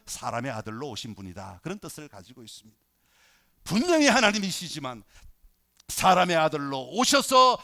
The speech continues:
하늘의 권세를 이 땅에서 드러내시고 사용하시고 일어나게 하시는 분이라고 말씀하고 있습니다.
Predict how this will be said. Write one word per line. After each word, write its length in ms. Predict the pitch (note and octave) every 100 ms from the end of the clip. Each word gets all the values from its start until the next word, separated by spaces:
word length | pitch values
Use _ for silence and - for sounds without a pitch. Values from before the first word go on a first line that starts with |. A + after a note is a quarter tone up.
| -
하늘의 540 | - - C4 F#4 F#4 E4+
권세를 440 | A3 E3 E3+ D3+ - -
이 300 | G3 C4+ - -
땅에서 760 | A#3 C4 A#3+ - D#3+ B2+ G#2+ - _ _ _
드러내시고 960 | - D3+ B2+ A#2+ - - A2 A#2 G#2 - _
사용하시고 960 | - - - G#3+ B3+ A3+ G#3+ G#3 G#3 G#3 - -
일어나게 640 | G#3+ F3+ D3+ B2+ B2+ B2+ A#2+ -
하시는 480 | - D#3 - A#2+ A2+
분이라고 580 | G#2 G#2+ F#2+ F#2 D3 F3+ _ -
말씀하고 920 | G2+ - - F#2+ F#2 E2 F2+ F2+ F2+
있습니다. 380 | - - F2+ -